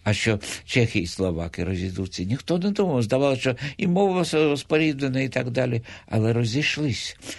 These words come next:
Але розійшлись по своїх питомих землях.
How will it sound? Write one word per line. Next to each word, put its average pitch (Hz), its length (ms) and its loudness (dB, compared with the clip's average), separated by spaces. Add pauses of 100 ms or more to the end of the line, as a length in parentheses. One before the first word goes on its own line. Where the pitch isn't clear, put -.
(760)
Але 110 280 0
розійшлись 104 640 -2
по 123 160 0
своїх 95 560 -4
питомих 107 580 -4
землях. 80 560 -12